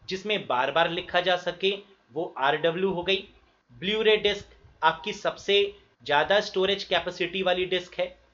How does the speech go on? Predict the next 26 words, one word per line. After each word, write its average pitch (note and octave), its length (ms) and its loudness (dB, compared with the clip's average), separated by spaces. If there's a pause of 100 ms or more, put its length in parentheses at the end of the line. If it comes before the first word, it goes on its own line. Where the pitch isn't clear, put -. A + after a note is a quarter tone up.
(380)
सीडी G3+ 500 -2
रैम G3+ 260 4
और F3+ 160 0
डीवीडी D3+ 440 -2
RAM, F3+ 220 2
है - 460 -14
ना, G3 60 0
ये D#3+ 280 -6
तो E3 140 -6
कुछ E3+ 260 -10
होती C#3 260 -4
भी G3 120 -2
नहीं, F#3+ 260 -4 (240)
तो - 60 -16
that D#3+ 220 2
is D#3+ 160 -10
not D#3 200 2
considered D3+ 600 -4
as E3+ 360 4 (440)
any G#3 260 0
of C#3+ 280 -2
the E3+ 180 -8
storage D3 500 0
या E3+ 80 0
optical D#3+ 720 -2 (340)
memory। C#3 420 -4